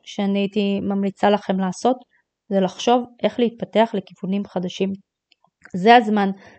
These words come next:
לחשוב על עוד ערוצי הכנסה לעסק, אם זה קהל חדש שלא חשבתם עליו קודם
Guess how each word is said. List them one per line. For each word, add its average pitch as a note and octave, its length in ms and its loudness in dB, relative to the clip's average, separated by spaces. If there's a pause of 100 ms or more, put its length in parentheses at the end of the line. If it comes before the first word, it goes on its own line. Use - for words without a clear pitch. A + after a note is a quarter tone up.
(140)
לחשוב A#3 360 0
על - 60 0 (160)
עוד A3+ 280 6 (340)
ערוצי F#3+ 400 2
הכנסה G3 480 0
לעסק, F#3 400 -2 (520)
אם A#3 120 4
זה A3 120 2
קהל G#3 360 4
חדש G#3 540 0 (100)
שלא G3+ 280 -2
חשבתם G3+ 480 -4
עליו F#3+ 180 0
קודם F#3 260 0